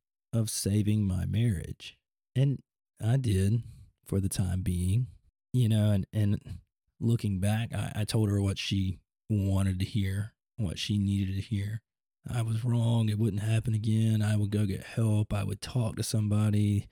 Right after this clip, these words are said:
this, that, and the other. So I did research and she did research, and we found a, a therapist that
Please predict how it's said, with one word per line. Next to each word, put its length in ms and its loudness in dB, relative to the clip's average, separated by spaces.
this, 200 0
that, 200 0
and 120 -2
the 40 -4
other. 560 2
So 600 2
I 640 0
did 180 0
research 640 2
and 100 -2
she 180 0
did 160 2
research, 560 2
and 100 2
we 80 2
found 400 0
a, 240 0
a 180 -2
therapist 720 0
that 300 -4